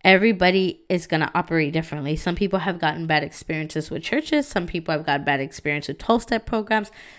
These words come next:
Like, everybody is different. Everybody has had some kind of experience, whether good or bad, that has either brought them closer or, or pulled them away. And I'm not here to say you're right or wrong for doing either one. I'm just saying it's here.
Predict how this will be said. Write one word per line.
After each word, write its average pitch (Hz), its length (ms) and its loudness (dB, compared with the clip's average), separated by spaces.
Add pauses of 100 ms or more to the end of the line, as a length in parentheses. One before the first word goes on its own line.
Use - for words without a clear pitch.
(140)
Like, 175 220 2
everybody 269 480 0
is 254 180 -2
different. 214 380 -4
Everybody 240 400 -2
has 208 160 -8
had 185 360 -4
some 196 340 -4
kind 202 280 -2
of 190 100 -2
experience, 175 840 -2
whether 175 260 -2
good 180 240 0
or 202 80 2
bad, 175 380 4 (380)
that 185 160 6
has 175 140 0
either 185 300 0
brought 165 320 -2
them 160 140 -4
closer 233 560 2
or, - 240 -2 (200)
or 175 120 6
pulled 180 360 0
them 165 140 -2
away. 147 360 -4 (840)
And 208 120 8
I'm 202 160 6
not 196 220 4
here 202 200 6
to 165 60 4
say - 180 4
you're 175 200 2
right 175 240 6
or 170 60 2
wrong 170 220 2
for 165 180 -2
doing 175 280 0
either 165 220 0
one. 170 280 2
I'm 160 140 2
just 170 160 -2
saying 170 260 0
it's 165 300 -2
here. 180 380 0